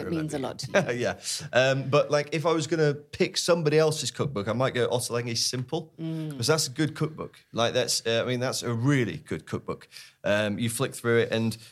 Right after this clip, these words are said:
Speaker 1: there's a lot of stuff that you probably wouldn't cook, but this, you can take real great inspiration with some of the flavour profiles that he works with. Um, and again, it's a thing of beauty. It's the kind of thing that sits beautifully on a shelf or on a coffee table. Yeah,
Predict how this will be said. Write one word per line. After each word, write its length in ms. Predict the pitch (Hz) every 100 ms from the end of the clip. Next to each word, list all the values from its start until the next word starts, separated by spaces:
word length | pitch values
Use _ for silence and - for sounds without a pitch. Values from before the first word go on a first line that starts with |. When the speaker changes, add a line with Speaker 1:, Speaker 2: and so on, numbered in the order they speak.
| -
Speaker 1:
there's 160 | 131 160
a 40 |
lot 140 | 170
of 240 | 127 - -
stuff 220 | - 120 -
that 80 |
you 60 | 101
probably 240 | 131 110
wouldn't 300 | 107 135 113
cook, 220 | - - 104
but 100 | -
this, 180 | -
you 140 | 107 123
can 80 | 120
take 180 | 139 120
real 280 | 127 127 117
great 300 | 117 120 -
inspiration 720 | 123 117 120 113 113 - 101
with 120 | 95
some 140 | 101 98
of 0 | 95
the 40 |
flavour 280 | 104 98 95
profiles 500 | 92 90 - 90 85
that 140 | -
he 80 | 95
works 320 | 95 92 -
with. 120 | - - - - -
Um, 380 | 95 92 90 87
and 100 | 117
again, 300 | 113 123 101
it's 200 | - -
a 40 | 117
thing 200 | 120 107
of 100 | -
beauty. 400 | 110 101 - -
It's 180 | 98 -
the 100 | 98
kind 220 | 98 107
of 60 | 95
thing 240 | 98 95
that 160 | 92 - -
sits 320 | - - - -
beautifully 380 | 107 - -
on 120 | 98 104
a 20 |
shelf 340 | - 98 101
or 80 | 101
on 80 | 95
a 40 |
coffee 320 | - 101 -
table. 440 | - 87 87 90 - - -
Yeah, 200 | 90 80